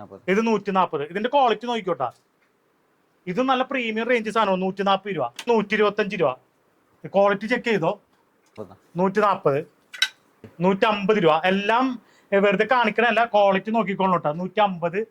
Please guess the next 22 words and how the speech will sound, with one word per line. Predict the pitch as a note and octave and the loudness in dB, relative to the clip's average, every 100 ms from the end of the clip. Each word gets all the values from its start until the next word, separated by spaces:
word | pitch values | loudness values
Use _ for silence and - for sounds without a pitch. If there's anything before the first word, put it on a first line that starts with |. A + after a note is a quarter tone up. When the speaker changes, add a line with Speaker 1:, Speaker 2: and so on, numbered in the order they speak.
| - | -4
Speaker 2:
ഇതാ. | F#3 G3+ D#3+ - - | 0 2 0 -8 -16
Speaker 1:
ഇത് | C3 - | -14 -10
പ്രീമിയം. | C3 A#2+ G#2 - _ _ - | -8 -8 -12 -20 _ _ -4
Speaker 2:
ഇത് | F#3 A3+ | -2 2
പ്രീമിയം. | A3+ F#3+ C#3+ C3+ - | 2 2 0 -2 -8
Speaker 1:
ആ. | A#2 A2 _ _ _ _ - | -8 -8 _ _ _ _ 0
Speaker 2:
ഇത് | A3+ | 0
എത്ര? | A3 F#3+ E3 _ _ _ - | 2 0 0 _ _ _ -10
Speaker 1:
ഇത് | D#3 | -6
ഇരുന്നൂറ്. | D#3 C3+ B2+ A#2+ G2 - _ - | -2 -2 -2 -6 -10 -16 _ -6
Speaker 2:
ഇത് | F3 | 0
ഇരുന്നൂറ് | A#3+ A3 A3 G3+ | 2 4 4 4
രൂപ. | E3+ | 4
ഇത് | G3 | 2
ഇത്തിരി | G#3 B3 B3 - _ G#3 | 0 0 0 -6 _ -6
പ്രീമിയം | G3+ A3 G#3+ A3 | -2 0 0 0
ആണ്. | G#3+ | 0
നമ്മ | G3 G3 | 0 0
നേരത്തെ | A3 G#3 F#3+ A3 | 0 0 0 0
അവിടെ | G#3 | 0
കണ്ടില്ല, | G#3+ F3+ D#3+ | 0 -2 -2
അതേപോലത്തെ | E3 F#3 F#3 F3 G#3 | 0 -2 -2 -4 -4